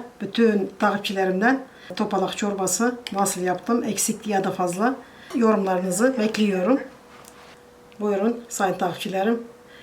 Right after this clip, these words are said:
yuvalama ya da topalak çorbası karşınızda. Gerçekten bu çorba deyip geçmeyin. Tam bir ana yemek, bomba gibi bir ana yemek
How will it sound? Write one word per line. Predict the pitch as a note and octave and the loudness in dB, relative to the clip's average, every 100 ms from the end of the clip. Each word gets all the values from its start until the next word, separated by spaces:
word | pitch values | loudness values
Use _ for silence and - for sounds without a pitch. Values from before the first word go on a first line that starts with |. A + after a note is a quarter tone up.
| - | -8
yuvalama | G3+ G3+ G#3 G3+ F#3+ G#3 C4 C4 - | -2 0 2 2 2 2 0 -2 -4
ya | G#3 G3+ | 2 4
da | G3+ A3 | 4 2
topalak | A3 G3+ G3 G#3 - | 0 0 0 0 -4
çorbası | - G#3+ F3+ F3+ F3 A3 B3 - - - - - | -2 0 0 0 0 0 -2 -6 -20 -20 -20 0
karşınızda. | G3+ G3+ G#3 F#3 F3 A3+ C4 - - | 4 4 2 0 0 0 0 -4 -4
Gerçekten | G#3+ G#3+ G#3 G3 G3 A#3 B3 - - - | 2 2 2 0 4 2 2 -4 -16 -10
bu | F#3 G#3 G#3+ | 0 2 2
çorba | - G#3 G3+ G3 A3 G#3 | 2 2 4 4 4 4
deyip | G3+ G#3+ - | 6 4 4
geçmeyin. | G#3+ G#3+ G3+ G3 B3 C4 - - - - | 2 2 4 6 6 4 -4 -18 -20 -6
Tam | - G3+ G3 | 2 4 4
bir | G3+ G3 | 4 2
ana | G3+ G3+ | 2 4
yemek, | G3 F#3 B3 - - - - - | 6 4 2 -2 -16 -20 -20 -6
bomba | F3+ G3 F#3 G3+ | 2 4 4 2
gibi | F#3+ F#3+ G3+ | 2 0 2
bir | G3 | 2
ana | F#3+ F#3 | 2 0
yemek | F3+ F#3 A#3+ - | 0 0 -2 -4